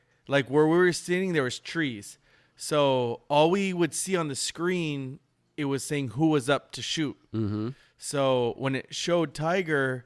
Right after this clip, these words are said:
Speaker 1: we kinda saw it, uh, like, rustling, uh, down to the right. Um, and then we were, you know, you're, it's a lot of waiting. And then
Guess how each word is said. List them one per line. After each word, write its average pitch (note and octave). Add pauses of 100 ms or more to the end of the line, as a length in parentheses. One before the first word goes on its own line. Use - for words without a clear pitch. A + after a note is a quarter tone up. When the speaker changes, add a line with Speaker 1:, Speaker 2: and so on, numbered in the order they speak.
(640)
Speaker 1:
we D#3
kinda G3+
saw A#3
it, A3+
uh, - (100)
like, E3
rustling, E3+ (180)
uh, - (220)
down D3+
to E3+
the C#3+
right. C3+ (680)
Um, B2+ (720)
and C#3+
then C#3
we C#3
were, C#3
you F3+
know, D3
you're, C#3
it's D#3+
a E3
lot E3
of C3
waiting. C3
And B2+
then A#2+